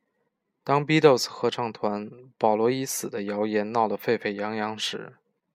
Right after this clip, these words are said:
那种让我兴奋不已的怪异感受。这个传说爆发在我十三岁的时候。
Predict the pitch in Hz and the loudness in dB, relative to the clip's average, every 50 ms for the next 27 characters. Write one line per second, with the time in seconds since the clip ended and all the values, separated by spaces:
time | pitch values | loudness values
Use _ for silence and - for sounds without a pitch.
0 | _ _ _ 131 127 123 120 123 120 117 123 123 123 120 110 - - 143 139 - | _ _ _ 0 0 0 2 0 2 4 4 6 6 4 0 0 -2 -4 -4 -4
1 | 143 131 123 - 123 117 107 101 107 - - 110 104 - - 127 117 110 107 98 | -4 -6 -4 -2 -2 -2 -2 -4 -6 -6 -6 -6 -4 2 2 2 2 2 -2 -6
2 | - - - - - - - 110 101 - - _ _ _ _ _ _ _ _ _ | -8 -10 -10 -10 -12 -10 -10 -8 -10 -10 -14 _ _ _ _ _ _ _ _ _
3 | _ _ _ _ _ _ _ _ _ - - 170 160 147 135 - - 127 123 127 | _ _ _ _ _ _ _ _ _ -4 2 4 4 4 4 2 2 -2 -2 0
4 | - 151 147 135 - 143 123 113 120 123 123 - 123 117 110 104 104 101 101 - | 4 4 4 6 8 6 6 8 6 4 4 6 4 4 4 2 0 -4 -4 -6
5 | - - 104 - 120 120 120 - - 120 104 95 101 101 - - 101 95 - - | -6 -8 -6 -6 -6 -6 -6 -4 -4 -4 -4 -4 -6 -8 -10 -10 -10 -14 -14 -16
6 | - - - - _ | -16 -16 -18 -20 _